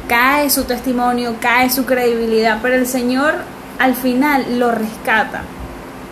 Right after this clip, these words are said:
le, por misericordia, ¿ok? Y así vemos muchas otras negativas. También vemos en el, en el libro, en la segunda carta de Samuel, versículo once, vemos la mala decisión de David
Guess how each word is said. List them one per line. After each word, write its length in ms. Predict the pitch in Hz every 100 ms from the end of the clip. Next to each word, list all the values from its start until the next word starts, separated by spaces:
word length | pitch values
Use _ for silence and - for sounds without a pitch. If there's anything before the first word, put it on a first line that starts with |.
| - - - -
le, 200 | 226 226
por 240 | 233 240
misericordia, 720 | 240 214 202 180 180 156 - -
¿ok? 80 | 320 403 - - - - -
Y 60 | 262
así 180 | 254
vemos 260 | 294 311 339
muchas 460 | 320 392 392 392 330
otras 360 | 349 277 190 165 - - 247
negativas. 880 | 262 196 302 294 403 302 196 - -
También 380 | 226 226 240 254
vemos 320 | 277 277 302 269
en 500 | 247 220 214 202 196
el, 480 | 202 196 190 175 - - - - -
en 160 | 208
el 360 | 196 196 190 202
libro, 520 | 240 269 294 302 302
en 200 | 262 247 226
la 120 | 233
segunda 380 | 233 247 254 269
carta 260 | 277 -
de 60 | 285
Samuel, 360 | 277 302 277 285 - - - - -
versículo 500 | 226 233 254 262 269
once, 540 | 285 277 262 - 240 240 - -
vemos 320 | - 247 254 269
la 180 | 277
mala 540 | 247 247 262 302 320 302
decisión 1000 | 269 269 254 - 294 302 269 220 220 226
de 120 | 226
David 340 | 220 226 269